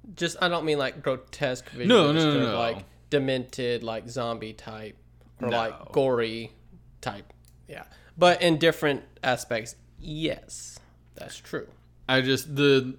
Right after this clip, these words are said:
Speaker 2: the consensus so far among viewers and critics, and I would agree with this personally, was that it just didn't live up to its potential overall. It had a good cast,
Speaker 1: Fair.
Speaker 2: a decent cast.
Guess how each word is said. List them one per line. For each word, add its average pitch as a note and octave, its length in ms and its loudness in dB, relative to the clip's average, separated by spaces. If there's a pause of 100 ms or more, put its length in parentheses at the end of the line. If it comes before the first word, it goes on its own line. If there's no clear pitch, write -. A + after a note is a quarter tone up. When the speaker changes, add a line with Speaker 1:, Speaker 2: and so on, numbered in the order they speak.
Speaker 2:
the C3+ 180 -2
consensus D3+ 600 -2
so C#3 220 2
far B2 520 2 (540)
among A#2+ 360 2
viewers A#2+ 400 0
and G#2+ 400 -2
critics, G#2+ 400 -2
and G#2 100 -6
I G#2 80 0
would G#2 160 -2
agree G2+ 260 -4
with F#2+ 200 -10
this F#2+ 440 -10 (120)
personally, G2+ 360 -8
was G2 240 -6
that G#2 220 -4
it G#2+ 140 -6
just G2+ 180 -10
didn't G2+ 260 -6
live F#2 160 -6
up F2+ 200 -8
to F2+ 120 -12
its E2 140 -14
potential D2+ 600 -18 (180)
overall. D2+ 540 -16 (920)
It D3 120 -2
had B3+ 160 4
a A#3+ 60 0
good G3+ 260 4
cast, F3 360 2
Speaker 1:
Fair. C#3+ 180 2 (460)
Speaker 2:
a C3 80 0
decent C3 340 0
cast. A#2+ 540 0